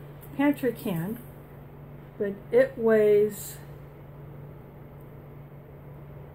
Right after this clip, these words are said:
two point nine six ounces, or just shy of three ounces, or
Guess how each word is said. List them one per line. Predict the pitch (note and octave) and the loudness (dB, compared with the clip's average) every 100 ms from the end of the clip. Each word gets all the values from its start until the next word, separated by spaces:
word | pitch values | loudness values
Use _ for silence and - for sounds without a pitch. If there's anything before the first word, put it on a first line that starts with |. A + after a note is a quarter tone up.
| - - - - - - - - - | -18 -18 -18 -18 -18 -18 -18 -18 0
two | D#4 D#4 | 4 4
point | C#4+ - C4 A#3+ | 4 4 4 4
nine | A#3 B3 A#3+ A#3 A3+ | 0 2 2 2 0
six | - D#4+ - | -2 -4 0
ounces, | A#3 G#3+ A#3 G3 | 0 2 0 0
or | F#3+ | -2
just | E3+ B3 - - | -2 -2 -2 0
shy | B3+ A3+ | 2 4
of | - | 2
three | C4+ B3 | 2 2
ounces, | F#3+ E3+ G#3 A3 - - - - - - - | 2 -2 -4 -6 -8 -16 -16 -16 -16 -14 -4
or | G#2 G2+ G2 F#2 | -2 0 0 -2